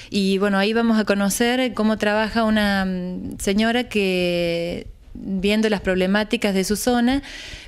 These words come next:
comenzó a, a, mm, bueno, fu-, a, fundó una copa de leche donde los chicos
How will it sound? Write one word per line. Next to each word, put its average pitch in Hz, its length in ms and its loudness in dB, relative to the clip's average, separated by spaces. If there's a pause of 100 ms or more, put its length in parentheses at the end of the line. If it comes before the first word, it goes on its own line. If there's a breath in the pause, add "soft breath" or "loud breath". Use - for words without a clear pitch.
comenzó 208 540 2
a, 190 840 0
a, 180 40 -2
mm, 180 600 -6
bueno, 196 280 2
fu-, - 260 -8
a, 180 540 0
fundó 254 580 2
una 220 260 2
copa 226 220 2
de 240 100 0
leche 247 340 2
donde 208 240 2
los 185 160 -2
chicos 247 480 0